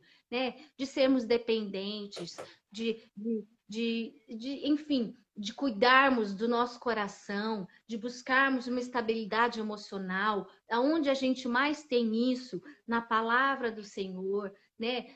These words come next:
Naquilo que Deus tem oferecido pra nós. Então, eu acho que é uma oportunidade de crescimento sempre. E a forma com que você encara isso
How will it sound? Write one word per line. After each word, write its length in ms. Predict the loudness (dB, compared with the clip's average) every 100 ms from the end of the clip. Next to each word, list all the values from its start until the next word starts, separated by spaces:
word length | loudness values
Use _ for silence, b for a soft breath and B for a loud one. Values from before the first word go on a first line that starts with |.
| -12
Naquilo 380 | -12 -6 -8 -6
que 100 | -2
Deus 280 | 0 0 -2
tem 180 | -6
oferecido 840 | -6 -6 -6 -6 -6 -4 -4 -2 -6
pra 220 | -6 -6
nós. 340 | -6 -10 -14 -20 B B B
Então, 300 | 0 2 0 _ _ _ _ _ -12 0
eu 160 | 2 4
acho 320 | 2 0 -10
que 420 | -6 -4 -4 -8 _
é 120 | -2
uma 200 | 0 0
oportunidade 840 | -2 -2 -4 -4 -4 -2 0 0 -4
de 140 | -8
crescimento 800 | -4 -2 -4 -4 -2 0 -2 -4
sempre. 840 | -14 -6 -2 -2 -2 -8 -12 -12 -14 b b -2
E 140 | 2
a 140 | 2
forma 520 | 2 2 4 6 4 2
com 240 | 0 -2
que 120 | -2
você 340 | -4 -4 0 2
encara 800 | 4 2 0 4 6 6 4 0
isso 560 | 0 -2 -2 -6 -8